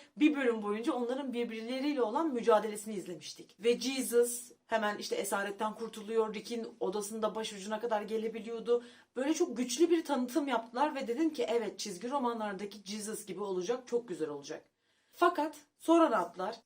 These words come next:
Dizide Jesus karakteri yeterince işlenmedi. Ne onun hakkında çok kişisel bilgi alabildik, ne onu ekran süresi olarak çok fazla görebildik.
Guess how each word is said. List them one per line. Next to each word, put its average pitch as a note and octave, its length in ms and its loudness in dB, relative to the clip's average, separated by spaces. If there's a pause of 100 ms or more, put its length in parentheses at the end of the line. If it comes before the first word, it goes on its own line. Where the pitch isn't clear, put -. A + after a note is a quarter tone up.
(140)
Dizide C4+ 680 0
Jesus B3 420 -2
karakteri G3+ 600 -6
yeterince B3+ 560 -2
işlenmedi. E3 680 -4 (320)
Ne C#4 120 2
onun C#4+ 220 0
hakkında C4+ 580 -2 (100)
çok C#4+ 220 -6
kişisel C4 400 -2
bilgi A3 260 -2
alabildik, C4 580 -2 (260)
ne B3+ 140 4
onu C4 240 0
ekran A#3+ 380 -2
süresi C4 400 -6
olarak C4 380 -2
çok F3+ 180 -6
fazla A3+ 320 0
görebildik. C4 800 -4